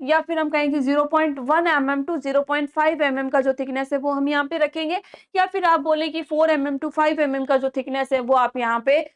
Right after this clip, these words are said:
रखते हैं। बिल्कुल, बहुत अच्छा कहा आपने, यहाँ पे ज़ीरो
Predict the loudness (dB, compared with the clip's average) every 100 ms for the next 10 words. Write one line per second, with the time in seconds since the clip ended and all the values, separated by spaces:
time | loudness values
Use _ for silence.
0 | _ -2 0 -2 -2 -6 _ -2 0 2
1 | -2 -4 _ 0 2 0 0 -2 2 2
2 | 2 2 0 2 0 -2 -4 -4 -2 -2